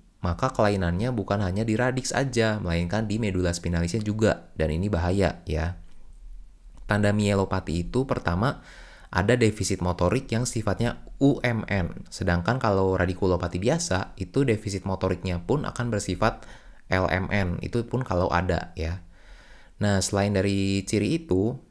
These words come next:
kalau mielopati bisa juga ada defisit otonom yang tidak terjadi di radikulopati ya. Mielopati juga biasanya bilateral, sedangkan kalau radikulopati tadi unilateral ya biasanya. Nah, kalau ada tanda bahaya ini, langsung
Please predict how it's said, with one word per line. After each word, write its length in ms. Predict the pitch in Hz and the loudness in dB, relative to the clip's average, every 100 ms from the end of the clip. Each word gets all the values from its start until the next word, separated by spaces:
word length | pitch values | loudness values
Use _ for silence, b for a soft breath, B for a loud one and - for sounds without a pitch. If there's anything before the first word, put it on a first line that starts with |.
| - - - - | -20 -20 -20 -2
kalau 200 | 98 104 | 2 4
mielopati 880 | 104 98 98 95 90 - 170 - - | 4 4 4 2 -2 0 -2 -2 -6
bisa 240 | 95 101 | 0 0
juga 320 | 95 90 127 | 0 0 0
ada 240 | - 90 110 | 0 0 2
defisit 480 | 101 - 92 92 | 0 -2 -4 -4
otonom 720 | - 87 87 87 98 156 175 170 - | -4 -2 0 2 2 2 0 -4 -2
yang 240 | 92 113 131 | 2 2 0
tidak 320 | 104 101 98 | 0 0 0
terjadi 320 | 92 85 110 104 | 0 0 0 -2
di 140 | 107 - | -2 -2
radikulopati 1040 | - 92 85 87 85 82 - 87 - - - | -4 -4 0 0 0 -4 -2 -4 -6 -14 -6
ya. 240 | 82 98 - b b b b b b b - | -4 -6 -12 b b b b b b b -4
Mielopati 640 | 104 104 104 101 95 127 117 | 2 6 6 4 2 0 0
juga 240 | 104 131 | 2 2
biasanya 400 | 113 95 95 117 | 2 2 0 0
bilateral, 560 | 107 92 85 92 123 139 | 2 0 2 2 2 2
sedangkan 400 | 98 90 110 110 | -2 -2 -2 -2
kalau 160 | 95 | -2
radikulopati 800 | 90 87 85 85 87 82 117 - | -2 -4 -2 -2 -2 -4 -6 -4
tadi 400 | 82 87 110 - - | -4 -2 -2 -4 -6
unilateral 640 | 98 87 85 90 90 80 78 | -2 0 0 2 2 2 -2
ya 120 | 78 | -4
biasanya. 640 | 87 80 - - - 98 - - B B B B B B B B B | -4 -6 -6 -6 -8 -10 -16 -20 B B B B B B B B B
Nah, 480 | - 95 85 85 - | 2 4 4 0 -4
kalau 240 | - 107 117 | 2 4 6
ada 120 | 143 - | 4 2
tanda 240 | 113 101 | 4 4
bahaya 320 | 92 92 95 | 4 4 4
ini, 400 | - 147 92 95 | 2 2 2 0
langsung 400 | 113 95 101 - | 2 0 2 0